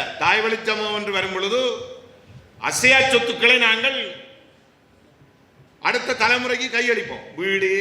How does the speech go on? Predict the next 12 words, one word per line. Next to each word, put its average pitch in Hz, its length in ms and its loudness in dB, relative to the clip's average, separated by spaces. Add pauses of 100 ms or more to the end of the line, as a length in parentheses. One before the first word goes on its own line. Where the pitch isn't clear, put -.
(180)
வாசல், 180 420 -2 (180)
தோட்டம், 190 520 -4
துறவு, 185 400 0 (500)
என்ன, 170 120 -2 (1500)
சீதனமா 208 480 2
கொடுக்கிறது. 214 400 -2 (220)
அது 160 120 2 (140)
குறிப்பா 233 320 2 (1200)
ஆம்பளை 208 240 4
பிள்ளைகளுக்கா, 226 300 4
பொம்பளை 247 200 4
பிள்ளைகளுக்கா? 160 320 0